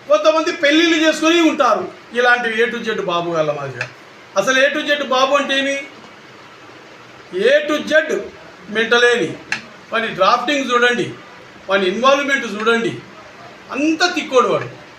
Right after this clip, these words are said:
కానీ వాని గురించి మనం పాపం మనం సింపతి చూపించాల్సిందే తప్ప అతను మానసిక వికలాంగుడని. నేను యాక్చువల్గా టూ టౌన్స్ క-, సీఐ గారికి కూడా చెప్పింటి, "సార్, మేము ఏమైనా రిప్రజెంటేషన్ పెడితే ఇటువంటి పిచ్చోళ్ళను, పిచ్చాసుపత్రికి పంపిస్తారా?"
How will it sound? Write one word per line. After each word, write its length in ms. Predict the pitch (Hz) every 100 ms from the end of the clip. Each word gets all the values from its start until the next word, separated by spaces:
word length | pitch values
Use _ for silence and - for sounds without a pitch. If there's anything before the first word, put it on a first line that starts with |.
| -
కానీ 140 | 196 269
వాని 300 | 196 220 240
గురించి 280 | 285 -
మనం 220 | 330 277 202
పాపం 320 | 214 196 - - - - -
మనం 380 | 160 185 190 175 -
సింపతి 380 | 185 - 320 349
చూపించాల్సిందే 800 | 320 320 311 311 269 254 254 269
తప్ప 240 | 240 247
అతను 240 | 233 226
మానసిక 400 | 202 214 240 240
వికలాంగుడని. 840 | 240 202 202 226 233 202 185 180 180 - - - - -
నేను 140 | 214
యాక్చువల్గా 440 | 214 226 311 320 311
టూ 220 | 285 294
టౌన్స్ 340 | 311 320 -
క-, 420 | 262 240 233 226
సీఐ 240 | 233 269 302
గారికి 240 | 302 302
కూడా 160 | 302 285
చెప్పింటి, 540 | 254 240 285 202 170 - - - -
"సార్, 200 | 269 294
మేము 160 | 294 240
ఏమైనా 240 | 294 330
రిప్రజెంటేషన్ 720 | 269 - 302 311 311 - 247
పెడితే 300 | 233 - 294
ఇటువంటి 320 | 277 247 233
పిచ్చోళ్ళను, 540 | - 226 - 285 285 294
పిచ్చాసుపత్రికి 680 | 285 - 269 269 262 233 208
పంపిస్తారా?" 720 | 196 214 190 214 202 226 -